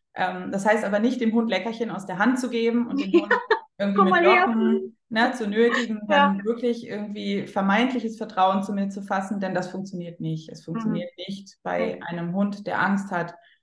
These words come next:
Speaker 1: der Angstverhalten zeigt, den mit Locken in irgendwie Vertrauensverhältnis zu <laughs> befördern,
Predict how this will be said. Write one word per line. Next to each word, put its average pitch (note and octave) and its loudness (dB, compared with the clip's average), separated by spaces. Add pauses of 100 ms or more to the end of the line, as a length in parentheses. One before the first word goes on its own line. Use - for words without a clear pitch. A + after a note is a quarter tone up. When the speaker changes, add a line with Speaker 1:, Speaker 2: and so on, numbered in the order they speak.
(200)
Speaker 1:
der - -2
Angstverhalten F3+ -2
zeigt, F3 -6
den E3+ -8
mit E3+ -6
Locken F3+ -2
in E3+ -6
irgendwie F3 -8
Vertrauensverhältnis F3+ -4
zu F#3 -10
<laughs> - -
befördern, G#3+ 0